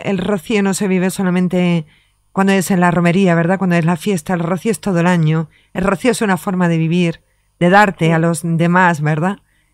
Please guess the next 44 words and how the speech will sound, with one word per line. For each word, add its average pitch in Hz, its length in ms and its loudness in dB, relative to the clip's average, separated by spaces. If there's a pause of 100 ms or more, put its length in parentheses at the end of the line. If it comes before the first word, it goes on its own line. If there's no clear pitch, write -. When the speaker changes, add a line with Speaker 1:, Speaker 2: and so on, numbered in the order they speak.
(220)
Speaker 1:
Y 196 60 0
Speaker 2:
Sí, 202 40 6
Speaker 1:
ojalá, 214 440 4
Speaker 2:
sí, 175 80 2
sí. 196 100 -10
Speaker 1:
ojalá 196 440 2
ella 190 560 0
te 190 140 0
llame 160 440 0 (320)
y 180 100 0
decida 190 500 0
que 180 140 -4
seas 185 300 -4
tú 202 260 -2 (360)
la 165 120 -2
que 170 80 -4
estés 175 460 -4
ahí 185 380 0
tan 175 220 -2
cerquita 165 540 -6
de 165 120 0
ella 147 300 -2 (300)
y 180 120 -2
que - 100 -4
ojalá 208 340 2
nosotros 208 500 -2
podamos 202 480 0
hablar 220 240 0
contigo 202 420 -2
a 180 40 2
lo 170 100 0
largo 202 260 2
de 180 120 0
todo 233 200 0
este 220 280 -4
año, 214 420 0 (680)
que - 80 0
te 202 120 0
quedan 240 220 4
momentos 214 340 2
muy 202 180 2
bonitos 185 360 -2
que 190 140 -4
vivir 180 420 0